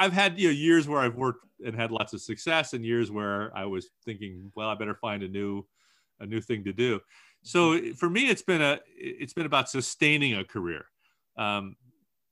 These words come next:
Speaker 1: m-, you know, still managing to make a living at it, supporting my family.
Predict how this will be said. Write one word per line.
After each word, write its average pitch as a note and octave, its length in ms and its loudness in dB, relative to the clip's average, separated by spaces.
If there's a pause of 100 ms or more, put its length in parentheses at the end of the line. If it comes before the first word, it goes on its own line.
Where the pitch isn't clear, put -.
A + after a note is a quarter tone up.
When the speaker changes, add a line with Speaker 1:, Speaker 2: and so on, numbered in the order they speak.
Speaker 1:
m-, C3 340 -12
you C#3 120 -2
know, A#2 60 -2
still E3+ 300 2
managing D3 460 -2
to C3+ 100 -10
make C3 220 -2
a C3+ 40 0
living B2+ 380 0
at B2 140 2
it, A#2+ 160 -2
supporting C3 460 -2
my A#2+ 160 0
family. A#2 600 -2